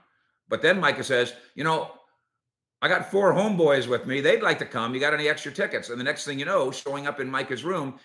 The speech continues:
is four tickets, not just to the game, but four tickets to the suite, the owner's suite.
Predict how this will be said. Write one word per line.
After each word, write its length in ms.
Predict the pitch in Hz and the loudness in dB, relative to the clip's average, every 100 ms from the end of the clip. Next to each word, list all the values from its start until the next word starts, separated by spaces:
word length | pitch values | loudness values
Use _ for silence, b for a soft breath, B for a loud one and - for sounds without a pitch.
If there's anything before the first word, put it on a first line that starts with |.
| B | B
is 160 | 123 | -8
four 300 | - 143 170 | -6 -4 -2
tickets, 420 | 165 190 165 127 - B | -2 -4 -2 -6 -8 B
not 220 | 127 151 | -4 -2
just 180 | - 160 | -2 -6
to 80 | 147 | -6
the 80 | 123 | -4
game, 460 | 113 165 135 - - | 0 2 0 -6 -8
but 120 | 123 | -6
four 300 | 123 147 165 | -4 0 2
tickets 380 | 165 170 131 117 | 2 0 -4 -8
to 100 | - | -6
the 120 | 117 | -6
suite, 540 | - - 311 214 - - _ _ _ | -4 -4 -2 -2 -4 -16 _ _ _
the 120 | 143 | 0
owner's 320 | 190 269 190 | 2 2 -2
suite. 320 | - 127 87 | -4 -6 -6